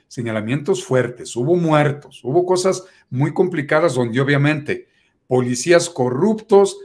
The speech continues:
investigadores en la Procuraduría, que también fue procurador corrupto, piden dinero, eh, inventan delitos, etcétera, etcétera, y quien estaba en la cabeza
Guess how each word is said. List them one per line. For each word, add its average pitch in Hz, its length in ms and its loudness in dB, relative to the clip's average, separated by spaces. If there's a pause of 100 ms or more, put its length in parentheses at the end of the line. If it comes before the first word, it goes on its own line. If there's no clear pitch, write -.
(180)
investigadores 131 1080 0
en 110 140 -4
la 110 120 -2
Procuraduría, 117 600 -2
que 135 80 -6
también 123 240 -4
fue 135 140 -4
procurador 120 580 -4
corrupto, 185 680 0 (300)
piden 131 360 0
dinero, 185 580 4 (400)
eh, 127 320 0
inventan 139 640 2
delitos, 175 540 0
etcétera, 175 460 0
etcétera, 180 640 0
y 131 180 -8
quien 110 240 -8
estaba 151 460 -6
en - 80 -6
la 180 100 -2
cabeza 139 560 -2